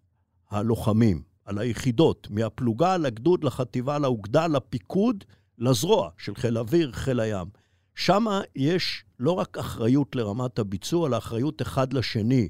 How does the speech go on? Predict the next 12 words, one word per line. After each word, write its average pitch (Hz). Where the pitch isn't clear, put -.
אנשים 131
נלחמים 127
ביחד. 104
צה"ל 180
עבר 139
שיפט -
כתוצאה 127
מה-, 113
ממה 107
שתיארת 139
לחיזוק 123
המפקדות, 117